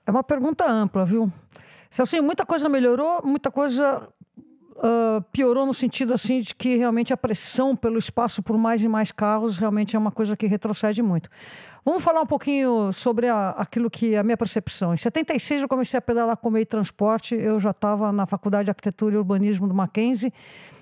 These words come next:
e foi um, duas coisas maravilhosas que eu percebi.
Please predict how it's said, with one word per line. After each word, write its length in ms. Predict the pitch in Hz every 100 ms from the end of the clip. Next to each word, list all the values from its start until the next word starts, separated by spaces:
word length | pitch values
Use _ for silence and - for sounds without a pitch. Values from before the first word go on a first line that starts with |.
| -
e 80 | 233
foi 220 | - 285
um, 260 | 277 254 220
duas 460 | 202 160 294 285
coisas 240 | - 254 220
maravilhosas 720 | 233 220 208 185 175 165 151
que 100 | -
eu 40 |
percebi. 480 | - - 196 165 160